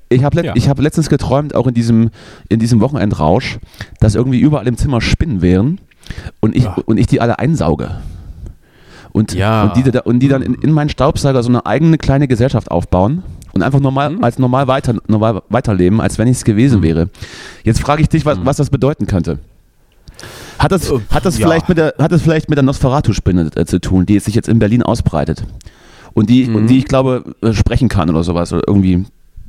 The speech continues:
Speaker 1: S-, Superkräfte
Speaker 2: Ja.
Speaker 1: hat.
Speaker 2: Ja, ja, kann die, glaub ich. Ähm, du, ich, also ist ja die Frage, also möchtest du, ist ja eben die Frage, möchtest du es esoterisch oder möchtest du es eher, ich, ich bin ja gar nicht so sehr der Esoteriker, ich bin ja eher, eigentlich eher so der,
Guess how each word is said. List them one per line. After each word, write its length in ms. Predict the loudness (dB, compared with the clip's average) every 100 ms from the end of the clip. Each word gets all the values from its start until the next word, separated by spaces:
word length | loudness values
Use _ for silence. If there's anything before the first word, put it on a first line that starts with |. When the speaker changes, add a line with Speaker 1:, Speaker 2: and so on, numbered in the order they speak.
| -14
Speaker 1:
S-, 120 | -14 -8 -4
Superkräfte 500 | -2 -2 -2 -2 0
Speaker 2:
Ja. 80 | 0
Speaker 1:
hat. 180 | -2 -6 -12 -20 -20 -20 _ _ -20 -16 0
Speaker 2:
Ja, 180 | 2 2
ja, 180 | 0
kann 180 | -2 -2
die, 80 | -2
glaub 220 | -4 -4
ich. 180 | -4 -8 -20 -20 -20 -20 -20 -20 -8
Ähm, 460 | 0 0 2 -2 -4 -10 -20 -20 -20 -4
du, 180 | 0 2
ich, 220 | 2 0
also 160 | 2 2
ist 240 | 0 0 -2
ja 80 |
die 120 | -2 -2
Frage, 380 | 0 0 -2 -2
also 180 | 0 0
möchtest 380 | 0 -2 -2
du, 60 | 0
ist 200 | 0 2
ja 100 | 2
eben 100 | 2
die 80 | 0
Frage, 200 | 0 2
möchtest 320 | 0 -2 -6
du 40 | -6
es 80 |
esoterisch 720 | 0 2 2 2 0 2 0 0
oder 180 | 0
möchtest 400 | 2 0 -2 -4
du 100 | 0
es 140 | -2 -2
eher, 380 | 0 2 2 0
ich, 140 | -6 -2
ich 240 | -2 0
bin 100 | 2
ja 80 | 2
gar 140 | 2 0
nicht 120 | 0
so 100 | 0
sehr 220 | 2 2
der 160 | 2 -2
Esoteriker, 520 | -2 -2 0 2 2
ich 100 | 0
bin 140 | 0 0
ja 80 | 0
eher, 160 | -2 -4
eigentlich 240 | -6 -2
eher 120 | -2
so 120 | 0
der, 240 | 0 0